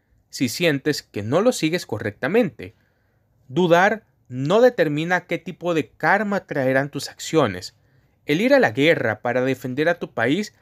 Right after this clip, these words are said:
puede cumplir con tu dharma como individuo, pero causar también un mal karma por interferir en la vida de otro individuo. Karma se refiere a las acciones que uno realiza en relación con el dharma propio.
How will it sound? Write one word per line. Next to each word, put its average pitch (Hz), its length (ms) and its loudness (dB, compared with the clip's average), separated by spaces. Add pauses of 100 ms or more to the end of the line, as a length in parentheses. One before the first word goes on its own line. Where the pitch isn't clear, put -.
(400)
puede 247 280 6
cumplir 175 460 -4
con 170 180 -4
tu 113 200 -8
dharma 117 440 2
como 113 240 -8
individuo, 135 640 -2 (520)
pero 160 400 2 (300)
causar 156 500 2
también 170 400 -4
un 131 240 -2
mal 208 320 2
karma 202 420 0
por 156 140 -2
interferir 139 720 -4
en 135 120 -6
la 120 120 0
vida 151 260 2
de 123 240 -4
otro 190 340 0
individuo. 110 680 -6 (960)
Karma 214 380 2
se 202 160 0
refiere 175 360 -2
a 180 60 0
las 180 240 -4
acciones 160 580 -2
que 135 220 -2
uno 233 260 2
realiza 135 460 0
en 147 80 -2
relación 135 480 -2
con 131 220 -6
el 110 140 -4
dharma 131 420 0
propio. 139 500 0